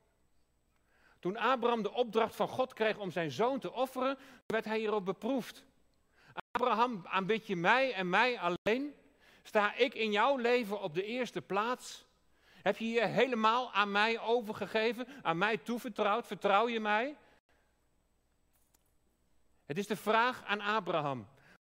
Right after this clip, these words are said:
Heere God koning is over zijn leven. Laat het dan maar zien door je zoon aan mij te offeren. Maar het offer voldoet niet. Isaac is niet onberispelijk. Hij is niet een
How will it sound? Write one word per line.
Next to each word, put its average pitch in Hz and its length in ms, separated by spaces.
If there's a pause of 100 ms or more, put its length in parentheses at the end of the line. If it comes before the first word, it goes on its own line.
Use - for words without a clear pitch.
(120)
Heere 170 320
God 226 340 (120)
koning 226 520
is 202 220
over 196 320
zijn 180 280
leven. 190 360 (2250)
Laat 131 200
het 156 80
dan 180 140
maar 202 100
zien 208 340 (200)
door 139 160
je 135 100
zoon 185 360
aan 180 120
mij 180 180
te 180 120
offeren. 175 500 (1600)
Maar 131 160
het 139 100
offer 165 260
voldoet 139 400
niet. 104 300 (920)
Isaac 170 420
is - 200
niet 156 200
onberispelijk. 147 840 (680)
Hij 147 160
is 151 100
niet 175 160
een 139 220